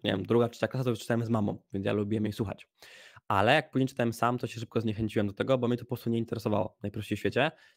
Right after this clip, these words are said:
Jak mogłem sobie polecać streszczenia i wiedzieć mniej więcej to samo, żeby po prostu to zaliczyć, to nie czytałem już całej lektury. Dzisiaj lubię czytać książki i czytam ich sporo,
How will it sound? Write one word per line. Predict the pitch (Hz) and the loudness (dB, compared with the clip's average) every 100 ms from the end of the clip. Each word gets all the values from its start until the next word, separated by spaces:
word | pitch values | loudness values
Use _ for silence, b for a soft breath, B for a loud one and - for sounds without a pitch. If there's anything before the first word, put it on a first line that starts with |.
| - | -6
Jak | 110 | -2
mogłem | 110 113 | 0 0
sobie | - 110 | 2 0
polecać | 107 113 113 107 | 2 0 0 -2
streszczenia | 117 - 110 107 143 - | -4 -2 2 2 2 0
i | 190 | 0
wiedzieć | 107 110 | 0 2
mniej | 110 | 0
więcej | 117 113 | 0 0
to | |
samo, | 110 110 104 104 | 0 2 2 0
żeby | 101 101 101 104 | -2 0 2 0
po | 104 | -2
prostu | 104 104 | -4 -4
to | 104 107 | -2 0
zaliczyć, | 107 104 147 - | 0 0 -2 -2
to | - 107 | 0 0
nie | 107 | 0
czytałem | 104 104 104 | -2 -2 -2
już | 98 | 0
całej | 101 | -2
lektury. | 101 101 - 165 202 b b _ | -2 -2 -2 -2 -4 b b _
Dzisiaj | 113 120 143 | -4 0 2
lubię | 151 | 2
czytać | 117 98 | 2 0
książki | - 92 - - - | -2 -6 -4 -4 -4
i | |
czytam | 104 107 107 | -4 -2 -2
ich | - | -4
sporo, | - 107 131 | 0 2 2